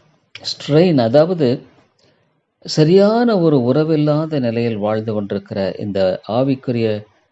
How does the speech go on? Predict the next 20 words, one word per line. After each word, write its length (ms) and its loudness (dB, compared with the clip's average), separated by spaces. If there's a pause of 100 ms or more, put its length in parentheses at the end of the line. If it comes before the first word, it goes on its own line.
(400)
வாழ்க்கை 580 2
மிகப்பெரிய 760 0
ஒரு 320 0
தோல்வியாகவே 720 -2
இருக்கும். 360 -10 (1500)
பரிசுத்த 540 4
ஆவியானவர் 640 4
இல்லாமல் 520 0
நான் 240 0
வெற்றியாய் 560 0
வாழ 260 -4
முடியாது. 680 -6 (360)
நூற்றுக்கு 460 -6
நூறு 260 -4
இது 120 -8
உண்மை. 300 -10 (760)
இது 140 2
ஒவ்வொரு 420 4
விசுவாசியின் 800 0
வாழ்க்கையிலும் 800 -4